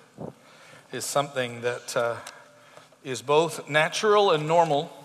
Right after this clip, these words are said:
And I think as we read through the book of Acts, or maybe even as some of you experience right now, a bit of a surprise.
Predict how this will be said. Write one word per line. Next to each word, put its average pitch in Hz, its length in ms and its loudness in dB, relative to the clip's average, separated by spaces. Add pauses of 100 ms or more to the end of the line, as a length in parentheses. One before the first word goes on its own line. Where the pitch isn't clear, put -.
(840)
And 143 260 -6
I 135 100 0
think 170 260 -6 (1040)
as 139 140 -6
we 160 80 -4
read 170 240 -2
through 190 120 -6
the 160 80 -4
book 156 200 -2
of 139 80 0
Acts, - 560 0 (760)
or 151 80 -12
maybe 156 240 -2
even 160 240 -2
as 147 140 -2
some 165 220 0
of 147 80 -2
you 151 140 -2
experience 156 680 -2
right 143 180 2
now, 143 340 2 (1600)
a 143 60 -14
bit 143 180 2
of 135 60 -6
a 139 40 -4
surprise. - 680 -4